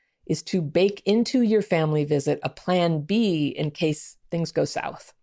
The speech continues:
Line up a place where you can stay if things get ugly or fall through. Have a way to get there, such as having your own car, downloading a ride-sharing app, or planning your route on public transportation.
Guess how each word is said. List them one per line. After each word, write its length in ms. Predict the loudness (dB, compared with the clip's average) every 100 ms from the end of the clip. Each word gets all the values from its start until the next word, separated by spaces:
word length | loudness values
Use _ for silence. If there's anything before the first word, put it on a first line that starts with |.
| _ _ _ _
Line 280 | 0 2 4
up 120 | 2
a 40 | 0
place 380 | 0 0 0 0
where 80 |
you 100 | 0
can 180 | 0 -2
stay 540 | -2 -2 0 2 -2 -6
if 140 | -8 -4
things 280 | -4 -4
get 240 | -4 -8 -2
ugly 380 | -2 2 2 2
or 140 | 0
fall 280 | -2 -2 -2
through. 420 | -4 -10 -12 -12 -20 _ -20 _
Have 220 | -4 -2
a 60 | 2
way 160 | 2
to 80 | 2
get 240 | 2 0 0
there, 160 | -4
such 260 | -2 -4 -2
as 160 | -4 -8 _ _ _
having 280 | -2 2 2
your 120 | 2
own 140 | 2
car, 400 | 0 2 2 0 -6 _ _ -2
downloading 520 | 2 4 4 4 4
a 40 |
ride-sharing 640 | 4 4 2 0 0 2 0
app, 240 | -2 -4
or 160 | 0 0
planning 420 | 0 -2 0 2
your 100 | 0
route 300 | 2 2 2
on 160 | 0 -2
public 300 | -2 -2 -4
transportation. 800 | -4 -4 -6 -4 -4 -4 -6